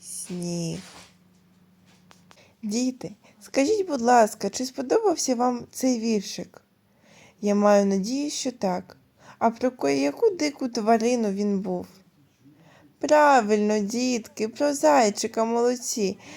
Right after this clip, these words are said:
Скажіть, а куди воно приходило? Правильно, дітки, до хати.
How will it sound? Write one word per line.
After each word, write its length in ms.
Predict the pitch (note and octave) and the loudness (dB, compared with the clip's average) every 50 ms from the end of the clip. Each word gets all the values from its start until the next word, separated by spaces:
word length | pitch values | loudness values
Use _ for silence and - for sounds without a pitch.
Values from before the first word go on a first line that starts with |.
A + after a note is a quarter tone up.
| - _ | -20 _
Скажіть, 800 | - - - - - C#4 C#4 C4 C4+ C#4+ C#4 A3+ - - - _ _ _ - - - - - _ _ _ | -18 -18 -8 0 2 2 2 2 2 0 -2 -2 -4 -10 -18 _ _ _ -20 -20 -20 -20 -20 _ _ _
а 280 | - A3+ A3+ A3 - - - | 4 4 4 4 0 -4 -10
куди 380 | - - B3+ A#3+ A3 D4 D#4+ A#4+ | -8 -6 -6 -4 0 2 2 2
воно 380 | A4+ G4 C4+ C4+ C4 C4 B3+ | 4 4 2 4 4 2 2
приходило? 1000 | A#3+ C4+ - C4+ B3+ C4 - C#4+ C4 C4 B3 G#3+ F#3 F#3+ F#3 F3 E3+ E3+ F#3 F#3+ - _ _ _ _ _ _ _ _ _ _ _ _ _ _ _ _ - - _ _ _ _ | 2 2 0 0 0 0 -4 0 2 4 4 4 4 2 0 0 0 -2 -4 -4 -8 _ _ _ _ _ _ _ _ _ _ _ _ _ _ _ _ -20 -20 _ _ _ _
Правильно, 840 | - A3+ B3 B3 B3 A#3+ A#3+ A#3 A3+ G3+ G#3 G#3 G#3 G3+ G3+ G3+ G3+ | 0 2 4 6 6 8 8 6 6 6 4 2 2 2 0 0 -2
дітки, 640 | F#3+ F#3+ - G#3 G#3+ A3 G#3 A3 - - - G3 | -2 -4 -4 -4 -4 -4 -6 -6 -14 -6 -6 -4
до 340 | F3 F3 G3 B3 C#4+ D#4 D#4 | -4 0 2 4 4 4 4
хати. 840 | D4+ - - A#3 G#3 G3+ G3 G3 G3 F#3+ F#3+ _ - - - - | 2 -2 0 2 4 6 6 4 4 2 -2 _ -10 -10 -10 -10